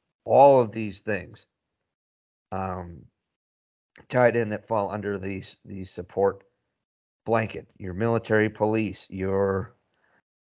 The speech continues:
uh, transportation aircraft, you know, your, your transport vessels.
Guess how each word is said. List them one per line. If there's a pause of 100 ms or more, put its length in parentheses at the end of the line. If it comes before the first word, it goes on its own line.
(120)
uh, (1700)
transportation
aircraft, (520)
you
know, (500)
your,
your
transport
vessels.